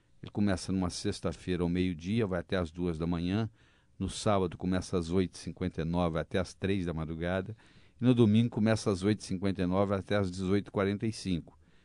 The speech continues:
Os dois primeiros dias nós trabalhamos com a parte pessoal e no terceiro dia nós focamos a parte profissional.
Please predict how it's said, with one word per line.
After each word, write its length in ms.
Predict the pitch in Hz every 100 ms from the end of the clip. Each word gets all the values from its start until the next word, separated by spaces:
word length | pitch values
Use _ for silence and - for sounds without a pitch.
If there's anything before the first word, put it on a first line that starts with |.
| _ _ -
Os 180 | 107 90
dois 220 | 104 113
primeiros 400 | - 104 104 95
dias 160 | 87 95
nós 120 | 90
trabalhamos 380 | 104 92 92 92
com 60 |
a 40 | 92
parte 300 | - 92 -
pessoal 560 | 104 101 - 110 120 - - _ _ -
e 40 |
no 120 | 113
terceiro 460 | 117 104 - 107 98
dia 240 | 82 95
nós 180 | 98 101
focamos 480 | - 98 - 92 92
a 60 |
parte 320 | 92 92 92 -
profissional. 640 | 101 - - 110 73 69